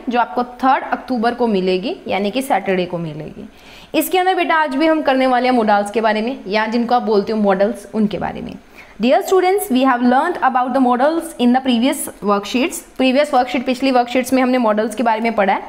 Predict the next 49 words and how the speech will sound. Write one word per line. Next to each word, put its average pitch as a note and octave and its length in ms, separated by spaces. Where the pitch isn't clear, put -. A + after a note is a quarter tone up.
In D4+ 180
this G4 180
worksheet, E4 340
we C#4 160
will C#4 200
revise B3+ 500
all B3+ 320
that C4+ 240
we C4 160
have A#3 220
learned A#3 440
about A3 280
modals। G#3 360
तो C4+ 60
इस D#4+ 180
worksheet E4 380
में D#4+ 100
हम E4 180
जो C4+ 180
है D4 80
वो D4+ 120
revise C#4+ 380
करने D4+ 240
वाले D4+ 240
हैं D#4+ 120
कि D#4+ 100
हमने D4+ 200
पिछली D#4 320
worksheets D4+ 440
के D#4 100
अंदर D4+ 160
कितना E4 340
कुछ D#4 180
modals A3+ 360
के A#3 100
बारे G#3 200
में G#3 140
जो G#3 100
है G#3 100
वो A3+ 100
discuss G3 420
किया, - 200
ठीक - 140
है। E4 80
First G4 260
हमें G4+ 180
task E4 280
दिया C#4 240
बेटा, C#4+ 300